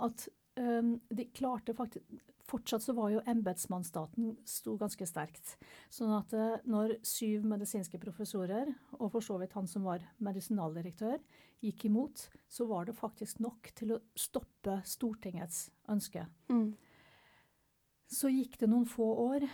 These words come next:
Speaker 1: Livius Smith ga seg ikke og reiste saken på nytt. Og da er han mye mer aggressiv.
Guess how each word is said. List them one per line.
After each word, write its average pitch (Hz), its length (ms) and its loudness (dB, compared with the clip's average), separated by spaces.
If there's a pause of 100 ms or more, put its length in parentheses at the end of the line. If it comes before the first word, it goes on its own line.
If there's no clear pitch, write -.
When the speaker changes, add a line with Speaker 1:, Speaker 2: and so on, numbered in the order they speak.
(340)
Speaker 1:
Livius 226 360 2
Smith 214 340 -4
ga - 200 0
seg 214 300 -4
ikke 226 240 -2 (240)
og 233 140 2
reiste 226 420 -2
saken 170 400 -2
på 202 140 -4
nytt. 170 320 -6 (420)
Og 214 100 0
da 180 160 0
er 185 40 -4
han 190 160 0 (160)
mye 220 320 2
mer 185 180 -2
aggressiv. 185 480 -8